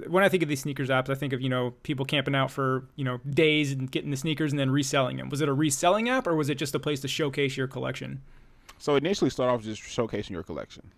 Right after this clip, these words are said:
Speaker 1: Mm-hmm.
Speaker 2: Um, and that was the whole, that was the whole aspect of it.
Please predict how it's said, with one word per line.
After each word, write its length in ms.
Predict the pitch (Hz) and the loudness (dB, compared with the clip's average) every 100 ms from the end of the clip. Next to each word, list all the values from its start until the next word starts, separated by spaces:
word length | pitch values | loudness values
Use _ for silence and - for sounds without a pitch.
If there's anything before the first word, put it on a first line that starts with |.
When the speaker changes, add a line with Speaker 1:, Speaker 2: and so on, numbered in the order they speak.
| _ _ _ - | _ _ _ -8
Speaker 1:
Mm-hmm. 280 | 92 85 80 | -4 -2 -2
Speaker 2:
Um, 440 | 80 76 67 80 - | -4 -6 -10 -14 -10
and 100 | 92 | -6
that 80 | |
was 120 | 95 92 | -6 -6
the 100 | 90 | -6
whole, 480 | 90 78 71 71 - | -4 -4 -6 -10 -6
that 100 | 117 | -4
was 200 | 117 104 - | -2 -4 -6
the 60 | 123 | -2
whole 200 | 120 - | 0 0
aspect 460 | 98 95 - 76 - | -4 -8 -6 -8 -6
of 180 | 67 | -10
it. 220 | 80 65 | -8 -10